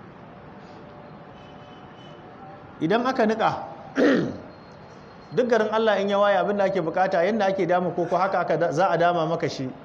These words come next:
Abin da ake so ka sa kawai abu guda ɗaya, biyu. Ko ka sanya zuma, ko ka sanya madara.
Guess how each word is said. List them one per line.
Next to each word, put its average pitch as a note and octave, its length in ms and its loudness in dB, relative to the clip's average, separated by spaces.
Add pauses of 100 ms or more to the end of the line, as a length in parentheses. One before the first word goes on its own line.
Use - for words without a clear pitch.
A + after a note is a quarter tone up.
(480)
Abin A3 260 2
da G#3 100 2
ake G3+ 200 0
so F#3+ 120 0
ka D3 120 0
sa F#3 160 2
kawai G3 200 2
abu D3 160 2
guda C#3+ 240 2
ɗaya, D3+ 300 2
biyu. E3 220 4 (1600)
Ko G3+ 120 2
ka G#3+ 120 0
sanya F#3+ 300 0
zuma, G3 380 2 (720)
ko F#3 100 0
ka F#3 80 0
sanya D3+ 300 0
madara. B2+ 340 -2